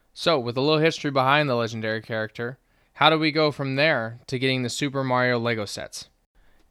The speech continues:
It seems, after some extensive detective work, that this rumor has been tumbling around the Lego rumor bin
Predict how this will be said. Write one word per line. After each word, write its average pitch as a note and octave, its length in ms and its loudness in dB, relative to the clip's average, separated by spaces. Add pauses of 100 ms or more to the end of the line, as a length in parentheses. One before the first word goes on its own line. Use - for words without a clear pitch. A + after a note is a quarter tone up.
It C#3+ 120 0
seems, D#3 380 2
after C3 240 2
some B2+ 220 -2
extensive C3+ 500 -4
detective B2 480 -2
work, G#2 300 -10 (240)
that B2 140 -6
this B2 160 -4
rumor D3 340 0
has B2 160 -4
been A#2+ 160 -4
tumbling C3+ 440 0
around B2 300 0
the A#2 80 0
Lego A#2+ 380 0
rumor B2+ 340 0
bin G#2 360 -6